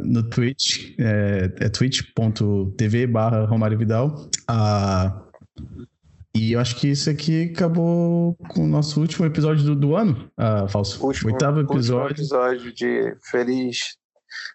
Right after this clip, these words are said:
Speaker 2: último episódio de dois mil e dezenove, feliz dois mil e vinte. Espero que a gente consiga gravar pelo menos cinquenta episódios, um por semana em dois mil e vinte. E é isso. Valeu demais pra quem assistiu aí.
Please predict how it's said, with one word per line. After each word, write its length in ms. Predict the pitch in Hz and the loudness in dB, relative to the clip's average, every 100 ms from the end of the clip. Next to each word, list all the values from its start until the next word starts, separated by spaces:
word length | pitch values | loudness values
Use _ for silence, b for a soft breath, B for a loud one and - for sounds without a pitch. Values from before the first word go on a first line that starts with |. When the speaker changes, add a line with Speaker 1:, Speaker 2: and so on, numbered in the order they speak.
| - | -2
Speaker 2:
último 260 | 131 131 | -2 -2
episódio 220 | 123 127 117 | -2 0 0
de 40 | |
dois 100 | 117 | -2
mil 80 | 120 | -2
e 40 | |
dezenove, 520 | 107 104 110 143 147 135 | -2 -2 0 0 -2 -6
feliz 320 | - 120 117 | -6 -2 0
dois 180 | 117 110 | -2 -2
mil 120 | 110 | -4
e 40 | |
vinte. 640 | 104 135 156 - - - - _ _ _ _ - | 0 -2 -2 -4 -4 -6 -12 _ _ _ _ -18
Espero 400 | - - 101 104 | -14 -6 -4 -2
que 80 | 101 | -2
a 40 | 113 | -4
gente 280 | 104 - | -4 -6
consiga 480 | - 113 101 123 113 | -4 -4 -4 -4 -2
gravar 380 | 110 107 101 104 - - - - - - - 107 - | -2 -2 -2 -4 -8 -20 -20 -20 -20 -18 -6 -4 -2
pelo 220 | 113 107 | -4 -2
menos 500 | 107 110 117 110 - | -2 -2 -2 -4 -6
cinquenta 380 | - 107 107 101 | -6 -2 -2 -2
episódios, 640 | - 95 95 101 - - - | -6 -4 -2 -2 -4 -10 -6
um 100 | 110 | -2
por 120 | 113 | -2
semana 460 | - 104 104 107 110 | -2 -2 -2 -2 -2
em 20 | |
dois 240 | 98 92 | -4 -2
mil 100 | 98 | -2
e 100 | 92 | -2
vinte. 680 | 90 110 120 120 - - - _ _ B B | -2 -2 -2 -4 -2 -2 -4 _ _ B B
E 80 | - | -4
é 60 | 151 | -2
isso. 500 | 123 110 - - 110 _ _ 110 | -2 -4 -10 -12 -16 _ _ -8
Valeu 420 | 104 110 110 113 | -2 -2 -2 -2
demais 480 | 123 110 110 117 - _ | -2 -2 -2 -4 -8 _
pra 160 | 95 95 | -10 -8
quem 160 | 107 104 | -4 -2
assistiu 540 | 95 - - 117 104 | -2 -2 -2 -2 -2
aí. 280 | 98 98 110 | 0 -2 -4